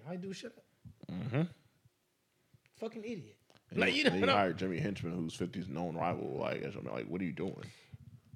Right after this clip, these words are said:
Speaker 1: And, and the nigga that they think killed Tupac. Well,
Speaker 2: Right.
Speaker 1: I don't wanna say killed,
Speaker 2: Yeah,
Speaker 1: but
Speaker 2: yeah, yeah,
Speaker 1: was
Speaker 2: yeah.
Speaker 1: behind the New York shit with Tupac.
Speaker 2: Right.
Speaker 1: So I'm like, man, what the fuck?
Speaker 2: Like, it's just a lot of bad decisions, but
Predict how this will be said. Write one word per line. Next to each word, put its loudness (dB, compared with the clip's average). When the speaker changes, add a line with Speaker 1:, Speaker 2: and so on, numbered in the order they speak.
Speaker 1:
And, 8
and 6
the 6
nigga 6
that 4
they 4
think 4
killed 4
Tupac. 2
Well, 12
Speaker 2:
Right. 8
Speaker 1:
I 8
don't 10
wanna 6
say -2
killed, 10
Speaker 2:
Yeah, 10
Speaker 1:
but 12
Speaker 2:
yeah, 6
yeah, 6
Speaker 1:
was 8
Speaker 2:
yeah. 6
Speaker 1:
behind 8
the 6
New 4
York 12
shit -2
with -4
Tupac. -6
Speaker 2:
Right. 2
Speaker 1:
So 0
I'm 2
like, 4
man, -4
what -8
the -6
fuck? 2
Speaker 2:
Like, -4
it's -4
just -4
a 0
lot 4
of -2
bad 0
decisions, -12
but -8